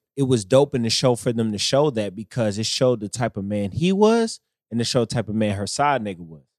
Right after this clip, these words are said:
'Cause he was, in a sense, like,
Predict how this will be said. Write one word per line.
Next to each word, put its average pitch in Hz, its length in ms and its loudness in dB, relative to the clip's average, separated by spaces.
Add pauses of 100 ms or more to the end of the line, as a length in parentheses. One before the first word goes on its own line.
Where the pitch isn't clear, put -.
(480)
'Cause 113 120 0
he 151 180 4
was, 131 320 0 (400)
in 127 140 0
a 110 60 -2
sense, 156 440 4
like, 110 320 0